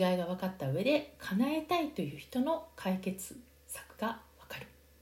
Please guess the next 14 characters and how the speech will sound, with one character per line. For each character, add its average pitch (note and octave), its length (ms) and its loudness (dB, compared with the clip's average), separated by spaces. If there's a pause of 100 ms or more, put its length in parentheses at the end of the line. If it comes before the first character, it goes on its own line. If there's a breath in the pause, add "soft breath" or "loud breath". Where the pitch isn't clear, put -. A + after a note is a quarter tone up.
(1700)
こ - 120 -14
こ G#3+ 140 6
が C4 260 4 (100)
こ - 140 0
の F#3+ 180 6
三 F3+ 120 0
日 - 180 -4
間 C#3 220 -2
の B3 220 2 (140)
ゴ D#3+ 140 -4
ー D#3+ 40 -2
ル - 80 -8
で - 100 -16
す。 - 180 -14